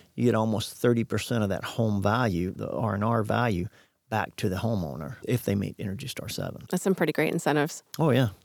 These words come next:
Speaker 1: Definitely.
Speaker 2: All right. Anything else?
Speaker 1: You know, I, yeah, just, again, humbled it's been this long.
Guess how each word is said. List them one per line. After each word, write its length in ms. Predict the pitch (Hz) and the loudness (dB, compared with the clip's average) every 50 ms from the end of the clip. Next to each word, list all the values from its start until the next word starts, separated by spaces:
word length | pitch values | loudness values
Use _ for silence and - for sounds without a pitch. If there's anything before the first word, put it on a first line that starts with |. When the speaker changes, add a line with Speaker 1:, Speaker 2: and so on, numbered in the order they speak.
| _ _ _ | _ _ _
Speaker 1:
Definitely. 300 | 120 113 - - 82 - - - _ | 0 0 0 -2 -6 -10 -10 -8 _
Speaker 2:
All 140 | - - 180 | 0 2 2
right. 280 | 175 185 220 202 - - - - - - - _ | 4 4 4 2 0 -2 -6 -16 -20 -20 -4 _
Anything 300 | - 196 202 202 202 202 | 4 6 6 6 6 4
else? 260 | 196 370 - - - - _ _ | 4 2 0 -4 -12 -18 _ _
Speaker 1:
You 80 | - 269 | 2 4
know, 80 | 269 | 6
I, 320 | 247 220 202 - 73 113 - - | 6 6 6 6 4 2 0 -2
yeah, 240 | 139 147 160 101 98 - 160 | -2 0 0 0 0 0 0
just, 300 | 135 131 151 139 - - - | 2 4 4 4 4 4 4
again, 240 | 143 147 175 151 113 | 4 6 6 6 6
humbled 440 | 107 131 135 139 131 131 139 135 - - - - | 6 6 6 6 6 6 6 4 4 0 -2 0
it's 140 | 120 107 101 | 0 -2 0
been 240 | 113 107 117 117 117 | 2 2 4 4 4
this 180 | 117 117 113 | 4 2 4
long. 460 | 123 120 117 120 123 127 131 135 139 | 4 6 6 6 6 6 4 0 -2